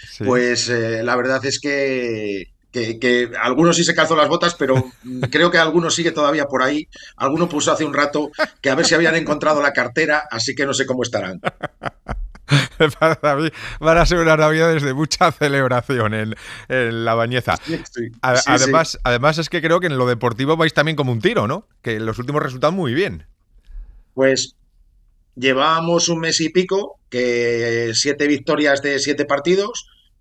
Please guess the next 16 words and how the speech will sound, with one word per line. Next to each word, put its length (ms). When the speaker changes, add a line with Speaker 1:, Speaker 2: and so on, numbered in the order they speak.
Speaker 2:
quince 280
goles 240
a 80
favor, 300
un 140
gol 160
en 120
contra, 440
veintiún 400
puntos. 600
Eh, 160
habíamos 400
empezado 320
un 100
poco 280
regular, 540